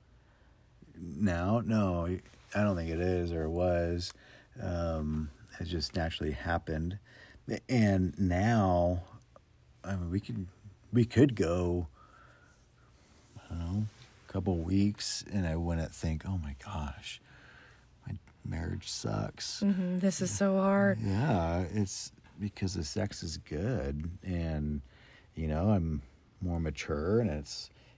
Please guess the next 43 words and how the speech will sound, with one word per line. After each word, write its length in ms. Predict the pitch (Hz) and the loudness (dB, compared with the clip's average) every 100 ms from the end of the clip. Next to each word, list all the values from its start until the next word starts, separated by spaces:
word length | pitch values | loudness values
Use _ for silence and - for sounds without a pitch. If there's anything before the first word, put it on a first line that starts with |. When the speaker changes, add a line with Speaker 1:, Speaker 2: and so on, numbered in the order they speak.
| - | -12
Speaker 1:
you 80 | 85 | -6
know, 100 | 85 | -4
if 100 | 80 | -4
we 60 | 87 | -4
haven't 180 | 78 | -4
had 120 | 82 76 | -6 -6
sex 380 | 82 80 - - | -4 -4 -4 -6
in, 280 | 76 73 - - - - - - _ | -4 -4 -6 -18 -20 -20 -20 -20 _
you 80 | 82 | -6
know, 340 | 78 85 90 87 - - | -2 0 2 0 -4 -4
a 40 | |
couple 160 | 95 85 | 0 0
weeks, 580 | 82 92 113 - - - _ _ | 2 2 0 -4 -8 -10 _ _
and 340 | - 85 82 - - - | -6 -4 -2 -4 -10 -2
really 160 | 92 82 | 2 2
look 300 | 85 87 95 | 0 0 0
at 180 | 87 | 2
it 140 | 95 - | 2 0
and 100 | 87 | -4
say, 200 | - 78 | -2 -2
"Well, 280 | 80 87 98 | 0 2 2
I've 160 | 82 | 2
been 140 | 78 80 | -2 -2
out 140 | 80 | 0
of 80 | 87 | -2
town, 340 | - 82 85 | -2 -2 0
or 60 | 82 | -2
I've 100 | 78 | -2
been 120 | 80 | -4
working 280 | 78 76 82 | -4 -4 -4
late, 340 | 80 80 80 - | -2 0 -2 -2
or, 360 | 80 71 73 - - - - - - | -2 -4 -6 -10 -20 -20 -20 -20 -6
or 120 | 87 | -2
this 360 | 82 85 82 - | 2 2 2 0
or 60 | 78 | -2
that," 500 | 78 78 82 85 82 | 2 2 4 2 2
or, 360 | 76 71 69 - - | 0 0 -2 -8 -12
you 80 | 90 | -6
Speaker 2:
She's 20 | 82 | -2
Speaker 1:
know. 120 | 78 | 0
Speaker 2:
been 180 | 80 170 | 0 -2
sick, 520 | - 220 202 202 202 | -2 0 2 2 0
she's 300 | - 175 165 | -4 -6 -8